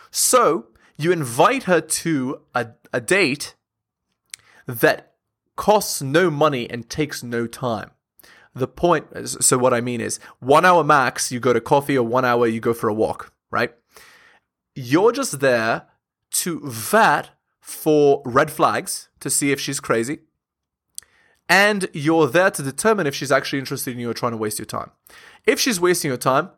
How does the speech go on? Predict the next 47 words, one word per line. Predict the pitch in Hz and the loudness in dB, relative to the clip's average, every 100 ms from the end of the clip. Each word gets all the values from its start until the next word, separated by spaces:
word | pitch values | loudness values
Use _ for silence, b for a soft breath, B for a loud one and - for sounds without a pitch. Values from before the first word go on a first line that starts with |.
| _ 120 | _ -2
great. | 135 143 - _ _ _ - | 2 2 0 _ _ _ -4
You | 160 | 0
didn't | 170 | 2
really | 175 170 | 4 4
waste | 147 151 143 | 4 4 2
much. | 131 135 | -2 -2
You | 123 | -2
wasted | 127 123 | -2 -2
half | 123 120 | -4 -4
an | 117 | -2
hour, | 104 | -4
whatever. | 104 127 113 90 _ _ b b b b b - | 0 2 2 -2 _ _ b b b b b 2
If | 226 233 | 2 2
she | - - - 185 175 160 _ _ _ _ _ _ _ - | -4 -4 -4 -4 -6 -8 _ _ _ _ _ _ _ 0
isn't | 302 226 185 | 2 4 2
a | 160 | 0
time | 143 139 123 | 2 2 2
waster, | 113 110 147 | -2 -2 0
you'll | 143 143 | 2 4
also | 165 170 143 | 4 4 2
find | - 120 110 | 2 0 0
out, | 113 110 | -2 -2
and | 117 117 | -4 -6
you, | 123 | -4
on | 127 | -4
the | 127 | 0
second | - 135 123 | 0 0 0
date, | 113 | 0
you | 107 | -2
can | 113 | -6
sleep | 113 120 117 | -6 -4 -4
with | 107 | -6
her, | - - - | -8 -12 -8
right? | 113 113 - _ _ _ _ _ - - | -4 -4 -6 _ _ _ _ _ -20 -10
So | - 120 - B B | -2 -2 -2 B B
that's | - - - | -2 0 0
the | 139 | -2
point. | - 113 - _ b b b b | -4 -8 -10 _ b b b b
You | 151 | 0
don't | 208 | 2
want | 214 | 2
to | 196 | 0
be | 170 | 0
spending | - 208 185 151 | 0 -2 -2 -4
two | - 175 | -2 -2
hundred | 135 117 | -2 0
dollars | 160 147 113 - | 0 2 -2 -4